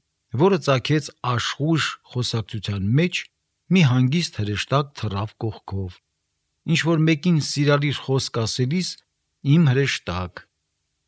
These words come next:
Խոսակցականում հրեշտակ հասկացությունը պարունակում է ամենաընդհանուր պատկերացումները Աստծուն շրջապատող որոշ ոչ երկրային, եթերային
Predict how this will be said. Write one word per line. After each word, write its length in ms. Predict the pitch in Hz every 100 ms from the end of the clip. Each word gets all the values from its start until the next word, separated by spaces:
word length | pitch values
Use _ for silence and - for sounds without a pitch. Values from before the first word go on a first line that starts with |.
| _ -
Խոսակցականում 920 | - 143 160 139 160 147 175 202 240
հրեշտակ 580 | 160 104 131 123 180 180
հասկացությունը 800 | 117 104 - 104 104 - 160 160 160
պարունակում 720 | - 113 107 107 98 90 135
է 80 | 135 131 - _
ամենաընդհանուր 1000 | _ 156 180 170 156 135 110 104 101 113 117
պատկերացումները 1120 | - 98 - 98 95 - 92 90 98 123 131 123 -
Աստծուն 400 | - 101 - 131 135
շրջապատող 840 | - 95 92 90 90 - 123 120 _
որոշ 420 | - 107 113 147 - - _ -
ոչ 300 | 92 113 165 -
երկրային, 840 | 104 104 101 - 92 90 98 113 139
եթերային 720 | 113 101 - 95 92 104 127